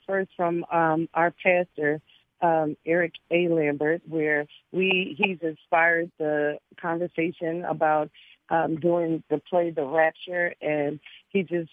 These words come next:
gave me the vision, how we would go about it, and, um, I wrote it up,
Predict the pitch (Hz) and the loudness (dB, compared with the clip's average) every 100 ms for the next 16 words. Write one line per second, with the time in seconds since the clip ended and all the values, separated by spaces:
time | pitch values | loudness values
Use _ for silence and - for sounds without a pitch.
0 | - 170 180 175 170 165 156 175 180 170 | -2 0 0 -6 -6 -6 -4 -4 -6 -4
1 | 180 175 175 160 160 160 160 - - _ | -2 -2 -2 2 4 2 0 -10 -20 _
2 | - 180 160 151 180 175 165 180 202 208 | -6 -6 -6 -2 0 0 0 0 0 -4
3 | 185 165 160 156 156 151 165 - 151 143 | -4 -6 -6 -6 -6 -8 -12 -10 -8 -4
4 | 180 190 185 190 226 | -2 0 2 2 2